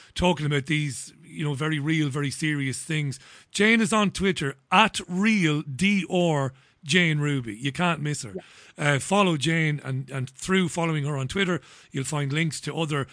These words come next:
Speaker 1: very important, um, bits of information around, um, these, uh, subjects. I love what you said, Jane, just to finish up, I love what you said about a, a future court case or tribunal.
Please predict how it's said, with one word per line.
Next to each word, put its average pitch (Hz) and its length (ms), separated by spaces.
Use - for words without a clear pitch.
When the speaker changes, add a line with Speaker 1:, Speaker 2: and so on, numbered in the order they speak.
Speaker 1:
very 175 400
important, 143 640
um, 131 200
bits 135 240
of 131 80
information 131 580
around, 143 420
um, 123 280
these, 131 360
uh, 139 160
subjects. 135 560
I 160 80
love 202 220
what 214 160
you 185 100
said, 202 260
Jane, 151 220
just 175 200
to 143 60
finish 170 300
up, 151 80
I 147 40
love 170 180
what 165 100
you 160 80
said 160 180
about 139 240
a, 180 320
a 165 60
future 185 520
court 180 320
case 151 260
or 151 60
tribunal. 139 720